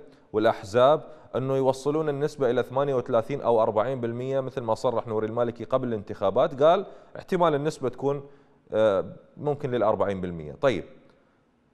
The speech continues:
هم بالعادة ودائما هذا هو، آه، هاي هي سياستهم، أنه يرفعون من سقف الأرقام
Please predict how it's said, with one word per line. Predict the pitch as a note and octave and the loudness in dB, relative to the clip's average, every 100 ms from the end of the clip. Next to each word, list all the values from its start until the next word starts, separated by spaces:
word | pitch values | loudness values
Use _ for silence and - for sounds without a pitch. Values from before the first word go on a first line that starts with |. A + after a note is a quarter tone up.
| _ | _
هم | E3+ F#3+ F3+ | 0 4 4
بالعادة | D3+ D3+ F3 D#3 E3 | 6 8 8 8 4
ودائما | C3+ C#3 D3 C#3+ B2+ C3 | 6 6 6 2 2 2
هذا | C3 B2+ A#2+ | 4 6 4
هو، | B2 A#2+ | 2 4
آه، | A#2 A#2 E2 F#2+ F2+ D#2 A#1+ B1+ - | 6 6 4 4 4 2 0 -4 -4
هاي | A2+ A#2 | 0 0
هي | B2 A2 | 0 -2
سياستهم، | - G2+ F#2 C#3 - E3 F3 | 0 -2 -2 -4 -4 -4 -4
أنه | D#3 E3 F3+ - - _ _ - | -2 -2 -4 -8 -20 _ _ 0
يرفعون | C3 C#3 D#3+ C#3+ F3+ | 2 4 4 4 4
من | C#3+ | 2
سقف | B2+ D#3+ - | 0 0 2
الأرقام | C3+ A#2 - D3 F3+ | 4 4 6 6 6